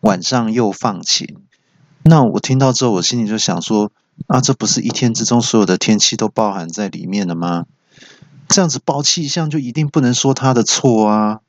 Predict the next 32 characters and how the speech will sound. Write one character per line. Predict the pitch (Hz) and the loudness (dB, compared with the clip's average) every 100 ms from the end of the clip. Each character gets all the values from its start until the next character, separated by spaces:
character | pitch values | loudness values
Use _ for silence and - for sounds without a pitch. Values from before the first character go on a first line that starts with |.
| _ _ _ _ _ _ _ _ _ _ - | _ _ _ _ _ _ _ _ _ _ 2
我 | 104 | 2
接 | 120 | 4
着 | 131 | 2
就 | 110 117 | 0 0
问 | 120 110 | 2 0
说 | - 110 113 - - _ | 0 0 0 -6 -20 _
，“那 | 156 156 143 139 131 | 4 4 6 4 2
气 | 123 - - 135 | 2 0 0 -4
温 | 117 113 113 | -4 -6 -6
呢？” | 117 113 117 - _ _ _ _ _ _ _ _ | -6 -6 -6 -12 _ _ _ _ _ _ _ _
语 | - 101 | 4 8
音 | 113 123 | 8 8
就 | 123 | 4
回 | 120 98 | 4 0
说 | - 107 110 - _ _ _ | 2 0 0 -4 _ _ _
，“明 | 120 147 | 4 4
天 | 160 175 160 | 4 4 4
的 | 127 120 | 2 2
气 | 110 - 135 | 2 0 0
温 | 110 113 113 | 0 0 -2
最 | 113 123 107 | -2 0 0
高 | 113 104 104 | 0 0 0
摄 | 107 - 107 | -2 -2 -2
氏 | 98 - 104 90 71 | -4 -4 -2 -2 -2
四 | - - 131 | 0 2 2
十 | 98 - 87 | 0 0 -4
度， | - 101 - - _ _ | -2 -2 -2 -16 _ _
最 | - 139 113 | 0 2 2
低 | - 110 110 | -2 -6 -6
零 | 98 90 | -8 -8
下 | - 110 92 | -6 -4 0
十 | - - 87 | 0 0 -2